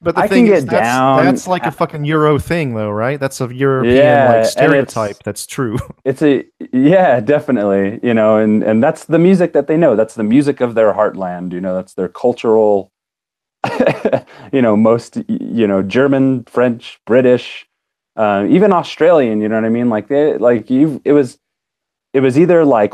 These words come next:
Speaker 2: old school hip hop or whatever was kind of, like, popular in the nineties or just, like,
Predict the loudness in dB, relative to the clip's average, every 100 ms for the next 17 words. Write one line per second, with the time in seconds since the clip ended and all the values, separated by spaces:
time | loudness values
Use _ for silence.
0 | -2 0 0 -2 -4 0 0 0 -2 -2
1 | -2 -4 -8 _ -2 0 2 2 0 -4
2 | -8 _ -2 0 2 2 0 0 -2 -2
3 | -4 -6 -6 -4 -2 0 -2 -2 -6 -4
4 | 0 2 2 -2 -2 -4 -2 -2 -2 0
5 | -2 -4 -4 0 2 2 0 -4 -8 -4
6 | -4 -4